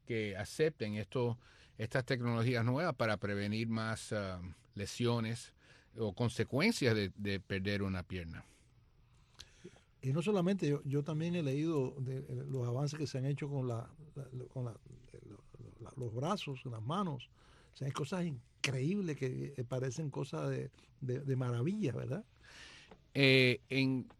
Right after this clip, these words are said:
Speaker 1: en la tecnología de extremidades superiores, los avances más interesantes últimos son, ah, neurológicos. Entonces, lo, lo que están haciendo los neurólogos, los cirujanos ne-,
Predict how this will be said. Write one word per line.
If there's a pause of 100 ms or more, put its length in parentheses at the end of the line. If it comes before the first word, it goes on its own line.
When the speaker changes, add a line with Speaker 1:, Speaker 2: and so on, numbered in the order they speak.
(140)
Speaker 1:
en
la
tecnología
de
extremidades
superiores, (380)
los
avances
más
interesantes
últimos
son, (640)
ah, (140)
neurológicos. (600)
Entonces,
lo,
lo
que
están
haciendo
los
neurólogos,
los
cirujanos (300)
ne-,